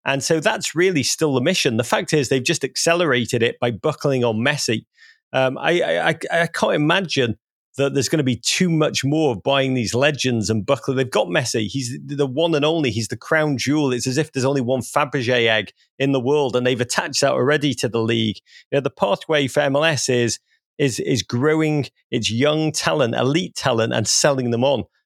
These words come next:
It's like a five, six-year cycle. And what, what, uh, the United States has and that Saudi Arabia doesn't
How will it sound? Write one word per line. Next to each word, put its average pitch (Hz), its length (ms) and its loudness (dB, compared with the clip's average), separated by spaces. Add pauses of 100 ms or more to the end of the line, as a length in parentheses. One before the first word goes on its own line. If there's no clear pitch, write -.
(100)
It's - 120 -4
like 139 140 2
a 139 60 -2
five, 147 320 -2
six-year 135 420 0
cycle. 156 380 0
And 143 100 0
what, 175 280 0 (340)
what, 147 480 -2
uh, 143 420 2
the 135 80 -4
United 143 460 0
States 151 360 -2
has 156 440 0 (220)
and 123 160 0
that 131 100 -2
Saudi 139 300 2
Arabia 127 420 0
doesn't 117 460 -2